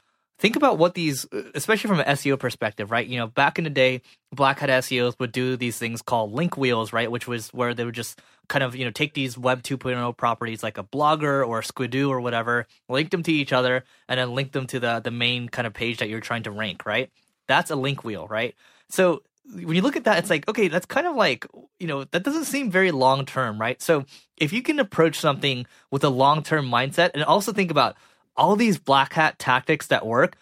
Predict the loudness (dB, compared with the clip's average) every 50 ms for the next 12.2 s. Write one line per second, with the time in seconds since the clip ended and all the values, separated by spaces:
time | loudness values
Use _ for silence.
0 | _ _ _ 0 2 2 4 4 2 0 0 2 2 2 2 2 2 2 4 4
1 | 4 2 0 0 0 -4 -4 -2 2 2 2 2 2 0 0 0 0 -2 -2 -2
2 | -2 -2 -2 -4 -2 0 2 2 2 2 0 -6 -18 _ _ _ -6 -6 -2 0
3 | 2 2 2 2 2 2 2 2 2 0 -4 -10 _ _ -4 0 2 2 4 4
4 | 2 2 4 4 4 4 2 0 -2 -2 0 2 4 4 4 2 0 0 0 0
5 | 0 0 0 -2 -4 -4 -2 0 0 0 -2 -2 -4 -4 -2 0 0 0 0 -2
6 | -4 -4 -6 -6 -6 -6 -4 -4 -4 -4 -2 -2 -2 -2 -2 -4 -6 -6 -2 0
7 | 2 2 2 0 0 0 2 2 2 0 0 0 0 0 0 2 2 0 0 -2
8 | -4 -10 -20 _ _ -2 2 2 4 2 2 0 -2 -2 -2 -2 -2 -2 -2 -2
9 | -4 -6 -4 -2 -2 -4 -4 -2 0 0 0 0 -2 -6 -10 _ _ -2 -2 0
10 | 2 2 2 4 2 2 2 0 0 0 0 0 -2 -4 -4 _ 0 2 2 2
11 | 0 -2 -2 -2 -2 -4 -2 0 2 2 2 0 -2 -4 -4 -2 -2 0 0 0
12 | -2 -2 -4